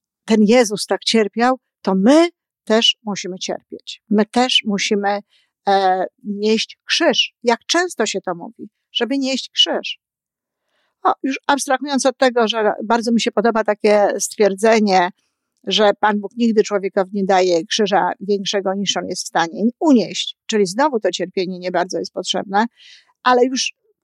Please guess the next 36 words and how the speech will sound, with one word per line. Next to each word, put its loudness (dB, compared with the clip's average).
y, 2
pomijając 4
to -2
stwierdzenie, 0
no, -2
tak -4
jak -2
mówię, 2
Jezus 0
ten -4
krzyż -4
zaniósł -2
i -2
wcale 2
nie -4
znaczy, 0
że 2
my -6
go -6
mamy -6
zanosić. -8
O 4
naśladowaniu 0
Chrystusa, -4
cała 2
piękna -2
książka -4
na 0
ten -6
temat, -10
piękne 2
rady, -2
czy 4
w 2
ogóle 4
życie 2